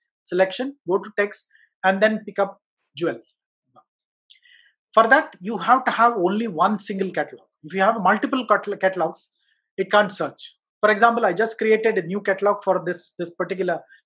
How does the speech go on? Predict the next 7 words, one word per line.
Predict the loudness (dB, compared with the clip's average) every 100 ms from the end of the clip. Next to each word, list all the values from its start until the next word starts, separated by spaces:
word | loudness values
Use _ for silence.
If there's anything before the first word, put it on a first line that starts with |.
| -2
webinar. | 0 2 -2 -4 -12 _ _ _ _ _ _ _ -8
It | -2 4
can't | 4 4 -4 _ _ _ _
search | -10 4 4 4
my | 2 6
older | 6 6 4
catalog. | 0 -6 -14